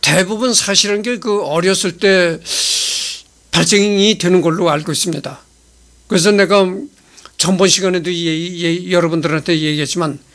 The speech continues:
자식을 키우는 부모는 이걸 잘 알고, 알고 있어야 된다. 내가 이런 얘기를 했잖아요. 그 어린애가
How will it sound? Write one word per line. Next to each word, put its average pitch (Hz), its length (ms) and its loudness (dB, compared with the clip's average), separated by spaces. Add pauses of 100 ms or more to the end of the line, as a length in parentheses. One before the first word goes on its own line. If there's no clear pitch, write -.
(380)
자식을 196 460 0
키우는 220 420 -2
부모는 208 360 0
이걸 208 200 0
잘 160 300 -4
알고, 160 520 -4 (380)
알고 165 300 -2
있어야 165 240 0
된다. 151 260 -4
내가 170 220 2
이런 185 240 2
얘기를 160 200 0
했잖아요. 156 480 -4 (760)
그 185 320 4
어린애가 185 600 2